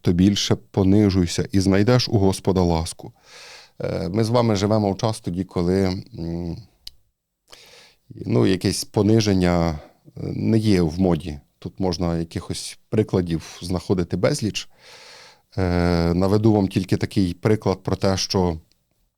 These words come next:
інколи ось це, як виглядати,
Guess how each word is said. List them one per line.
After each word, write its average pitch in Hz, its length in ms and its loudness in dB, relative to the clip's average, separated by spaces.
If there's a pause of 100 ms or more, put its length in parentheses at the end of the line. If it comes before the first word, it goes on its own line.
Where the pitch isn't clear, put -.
(480)
інколи 104 440 4
ось 82 200 -2
це, 98 280 0
як 101 260 0
виглядати, 95 640 0